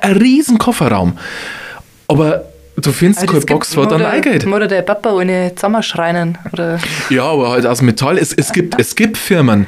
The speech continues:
Speaker 1: die, ähm, machen dir die Boxen.
Speaker 2: Ja,
Speaker 1: Ja.
Speaker 2: will man ja nicht wissen, wie viel das
Speaker 1: Maßgeschneidert,
Speaker 2: kostet, oder?
Speaker 1: genau.
Speaker 2: Ja,
Speaker 1: Und
Speaker 2: ja.
Speaker 1: dann kostet so eine Scheißbox achthundert Euro.
Speaker 2: Boah.
Speaker 1: Im Ohrschaffen.
Speaker 2: Wie,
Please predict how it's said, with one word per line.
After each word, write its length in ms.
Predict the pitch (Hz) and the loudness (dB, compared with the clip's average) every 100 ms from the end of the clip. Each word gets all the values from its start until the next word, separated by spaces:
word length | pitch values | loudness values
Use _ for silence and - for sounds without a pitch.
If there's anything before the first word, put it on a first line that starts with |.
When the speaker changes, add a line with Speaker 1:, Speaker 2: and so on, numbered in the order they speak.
| - - - - | -4 -12 -12 -2
Speaker 1:
die, 300 | 131 120 120 113 | 0 2 2 2
ähm, 320 | 113 110 107 | 4 6 6
machen 340 | 117 151 160 | 4 2 2
dir 140 | 143 123 | 4 4
die 140 | 110 | 4
Boxen. 480 | 214 220 214 - 170 | 2 0 -2 0 2
Speaker 2:
Ja, 320 | 170 170 180 | 2 0 0
Speaker 1:
Ja. 280 | 123 160 165 | 0 0 0
Speaker 2:
will 80 | 196 | 0
man 140 | 196 | 0
ja 100 | 180 | 0
nicht 160 | 180 175 | -2 -2
wissen, 240 | 196 - | -4 -2
wie 40 | 185 | -2
viel 100 | 180 | 2
das 20 | |
Speaker 1:
Maßgeschneidert, 680 | 120 113 - 190 - 117 160 | 0 0 -2 -4 -2 0 0
Speaker 2:
kostet, 200 | 160 208 | 2 2
oder? 60 | |
Speaker 1:
genau. 60 | 117 | 2
Speaker 2:
Ja, 240 | 139 131 - - | 0 -4 -6 0
Speaker 1:
Und 80 | 127 | 2
Speaker 2:
ja. 20 | |
Speaker 1:
dann 80 | 117 | 2
kostet 280 | 120 117 - | 0 -4 -2
so 80 | |
eine 100 | 123 | -2
Scheißbox 580 | 110 110 104 - 120 - - | 0 -2 -2 -2 -4 -2 -6
achthundert 440 | 117 - 117 104 | -6 -6 -2 0
Euro. 360 | - 156 202 156 | 0 2 2 2
Speaker 2:
Boah. 600 | 147 131 76 50 50 - | 0 -2 -2 -4 -4 0
Speaker 1:
Im 200 | 208 135 | 2 2
Ohrschaffen. 580 | 156 175 185 190 139 | 2 0 0 0 0
Speaker 2:
Wie, 40 | 113 | 0